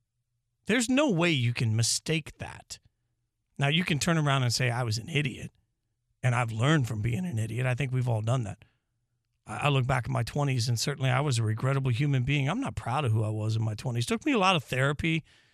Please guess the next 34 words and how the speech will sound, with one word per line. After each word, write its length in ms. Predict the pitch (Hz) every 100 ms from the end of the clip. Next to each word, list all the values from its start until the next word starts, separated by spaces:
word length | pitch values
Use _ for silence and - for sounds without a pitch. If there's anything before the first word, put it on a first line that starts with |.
| -
Took 160 | 185
me 100 | 185
a 60 | 202
lot 140 | 175
of 160 | 139 120
work 300 | 131 147 143
to 100 | -
get 160 | 147 139
out 180 | 131
of 100 | 139
that. 200 | 139 143 - _ _ _ _ -
Took 140 | 185
me 100 | 196
a 80 | 196
lot 140 | 175
of 120 | 147 131
work 240 | 147 151
to 80 | 165
become 260 | 151 156
a 60 | 139
better 240 | 131 135
human 300 | 131 127 127
being, 240 | 127 151 131
and 80 | 156
I 60 |
try 260 | 180 - 269
to 80 | 175
be 160 | 131
that 220 | 123 110 110
now. 240 | 135 107 _ _ _ -
Some 180 | 254
days 220 | 214 113 104
I 60 |
fail. 260 | 92 123